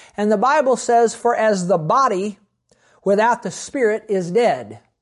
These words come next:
The body without the spirit is dead. Now you think about that. Adam, when God formed him, his body is lifeless. There's no life about him at all. He just, just, just that,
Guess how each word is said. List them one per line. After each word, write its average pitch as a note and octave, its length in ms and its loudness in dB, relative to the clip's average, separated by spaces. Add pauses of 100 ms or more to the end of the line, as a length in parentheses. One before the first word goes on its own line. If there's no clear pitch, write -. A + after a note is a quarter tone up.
(360)
The F#3+ 120 -4
body A3 440 0
without G3 420 0
the E3 100 -2
spirit - 1000 -2 (480)
is G#3 280 2
dead. F3 380 0
Now F3+ 140 -8
you C4 180 -4
think C4 200 -6
about F#3 260 -4
that. F3+ 460 -6 (1200)
Adam, G#3 400 2
when F#3 160 -6
God G#3+ 340 0
formed A#3+ 380 -2
him, E3+ 260 -10 (420)
his C#4 260 0
body G#3+ 400 2
is D#3+ 120 -4
lifeless. F#3 600 -6
There's A3 260 0
no A#3 140 0
life A3+ 360 0
about A3+ 300 -2
him A3+ 120 -4
at A3+ 100 -2
all. B3+ 200 0
He F3+ 160 -6
just, G#3 300 -4
just, F#3+ 400 -2
just F#3 580 -2
that, F#3+ 300 -2